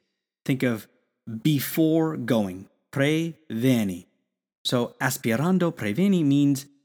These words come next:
by aspiring to anticipate, and then the next two words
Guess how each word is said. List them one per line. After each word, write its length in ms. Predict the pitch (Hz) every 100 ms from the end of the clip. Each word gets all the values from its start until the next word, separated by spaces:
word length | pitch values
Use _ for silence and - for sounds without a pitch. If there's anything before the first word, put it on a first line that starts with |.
| _ _ _ _ _ -
by 220 | 131 135
aspiring 920 | 139 135 - - - 170 185 190 190 185
to 200 | - 160
anticipate, 960 | 139 131 - - 220 - - 101 117 - _ _ _ -
and 120 | 135 131
then 120 | 120
the 60 | 113
next 280 | 202 -
two 140 | - 127
words 340 | 107 107 104